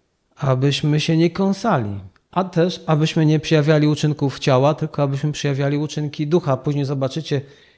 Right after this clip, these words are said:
jakże jest to ważne. I znowu to, co ja dzisiaj mówię,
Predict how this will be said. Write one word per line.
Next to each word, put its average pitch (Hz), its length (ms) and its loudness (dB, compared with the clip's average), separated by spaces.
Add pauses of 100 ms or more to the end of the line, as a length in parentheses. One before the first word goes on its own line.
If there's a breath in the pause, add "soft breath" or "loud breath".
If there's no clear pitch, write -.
jakże 135 220 2
jest 139 160 0
to 135 80 0
ważne. 139 380 4 (500)
I 160 60 2
znowu 220 280 2
to, 175 120 4
co - 100 2
ja 139 100 6
dzisiaj 147 260 2
mówię, 139 360 2